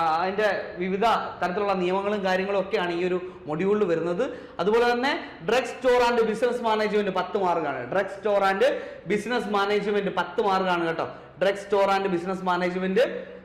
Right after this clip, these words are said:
അതിൽ ബാങ്കിങ്ങും ഫിനാൻസും ഒക്കെ വരുന്നുണ്ട്. ഹോസ്പിറ്റൽ ഫാർമസി, അടുത്തത് ഹോസ്പിറ്റൽ, ഹോസ്പിറ്റൽ ഫാർമസി, അതിനും എത്ര മാർക്കാണ്? പത്ത് മാർക്കാണ്.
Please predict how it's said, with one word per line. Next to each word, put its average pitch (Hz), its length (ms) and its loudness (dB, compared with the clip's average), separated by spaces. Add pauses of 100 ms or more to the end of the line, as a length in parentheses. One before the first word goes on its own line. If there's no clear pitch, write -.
അതിൽ 202 120 2 (120)
ബാങ്കിങ്ങും 233 460 0
ഫിനാൻസും 233 340 0
ഒക്കെ 220 160 0
വരുന്നുണ്ട്. 214 300 0 (220)
ഹോസ്പിറ്റൽ 208 420 0 (100)
ഫാർമസി, 214 400 0 (280)
അടുത്തത് 196 300 2
ഹോസ്പിറ്റൽ, 202 420 0 (100)
ഹോസ്പിറ്റൽ 190 400 -2 (380)
ഫാർമസി, 190 420 0
അതിനും 226 260 2 (100)
എത്ര 220 220 0
മാർക്കാണ്? 202 360 2 (320)
പത്ത് 180 380 2
മാർക്കാണ്. 196 340 4